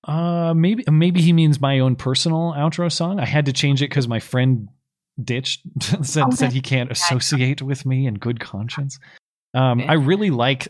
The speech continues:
Speaker 1: I really like the, uh, the, uh, the new, the new music by, um, listener Chris in, uh, Australia. I think he's doing really good work, and I think it really fits the theme of my channel well. So, silver lining, it worked out.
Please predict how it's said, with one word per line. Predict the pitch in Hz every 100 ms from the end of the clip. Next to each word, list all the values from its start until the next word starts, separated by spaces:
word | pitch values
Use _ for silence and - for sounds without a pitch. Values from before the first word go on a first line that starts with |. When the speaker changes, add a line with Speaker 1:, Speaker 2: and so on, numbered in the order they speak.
| -
Speaker 1:
I |
really | 131 120 143 147
like | 120 117 113
the, | 120 101
uh, | 90 82 78 _ _ _ _ _ _ _ _ _ _ _ _ _ _ _ -
the, | 131 120 107
uh, | 90
the | 85 104
new, | 110 117 110 107 101 101 _
the | -
new | 104 107
music | 101 101 80 - -
by, | - 80 78
um, | 73 71 71 - _ _ _ _ _
listener | 117 104 95
Chris | - 104 -
in, | 92 82
uh, | 76 73
Australia. | 82 - 101 82 76
I |
think | 107
he's | 101
doing | 92 90 82 -
really | 117 107
good | 101
work, | 127 127
and |
I | 120
think | 123
it |
really | 120 117
fits | - 117
the | -
theme | 101 117
of | 107
my | 85
channel | - 104 104
well. | 85 85
So, | - 113 - _ _ _ _ _ _ _
silver | - 151 110
lining, | 98 117 78 -
it | 113
worked | 104 92
out. | 101 76